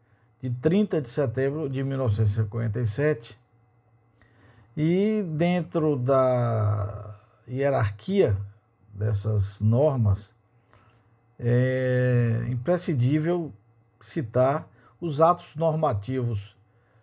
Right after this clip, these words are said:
eh, dos Conselhos de Medicina, principalmente a Resolução mil seiscentos e vinte e sete de dois mil e um, que veio a denominar formalmente a palavra ato médico.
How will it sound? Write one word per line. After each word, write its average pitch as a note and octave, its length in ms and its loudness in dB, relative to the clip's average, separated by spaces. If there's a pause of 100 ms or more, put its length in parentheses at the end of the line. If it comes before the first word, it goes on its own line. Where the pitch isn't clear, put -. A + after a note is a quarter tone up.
(160)
eh, A2+ 220 0
dos A#2+ 240 0
Conselhos C#3 360 0
de D3+ 60 -2
Medicina, A2+ 640 2 (440)
principalmente F#3+ 920 0 (540)
a D#3+ 180 -2
Resolução D#3+ 760 2
mil E3+ 280 2
seiscentos D#3+ 480 -4
e - 20 -4
vinte D3+ 180 -4
e - 40 -14
sete C#3 380 -4
de D#3 60 -6
dois E3+ 180 2
mil F3 160 0
e E3+ 140 2
um, F3+ 200 2 (1000)
que C3 200 -6
veio C#3 960 0
a A2+ 560 0 (100)
denominar B2+ 560 2
formalmente D3+ 880 0 (540)
a - 40 -14
palavra C3 440 2
ato D3 200 -2
médico. G2+ 500 0